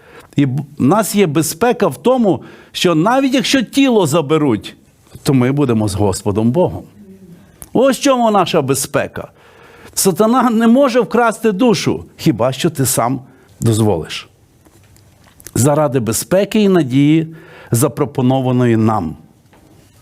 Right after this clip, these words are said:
Господи Боже мій, ти нам пропонуєш? Ми говоримо про це, а багато людей не хочуть прийняти. Дивно. Але ми далі будемо говорити. Зречися старого. Зречися.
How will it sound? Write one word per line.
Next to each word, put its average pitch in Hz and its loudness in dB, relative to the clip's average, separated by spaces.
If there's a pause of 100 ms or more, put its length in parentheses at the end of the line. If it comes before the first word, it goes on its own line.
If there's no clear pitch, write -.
(800)
Господи 113 -4
Боже - -4
мій, - -16 (800)
ти 190 0
нам 135 0
пропонуєш? 131 -2 (1120)
Ми 160 2
говоримо 139 0
про 196 -4
це, 190 -4 (400)
а 175 0
багато 156 -2
людей 127 0
не 135 -2
хочуть 123 -6
прийняти. - -4 (440)
Дивно. 120 0 (720)
Але 180 2
ми 196 4
далі 196 0
будемо 110 0
говорити. 113 0 (380)
Зречися 156 0
старого. 107 -4 (920)
Зречися. 151 0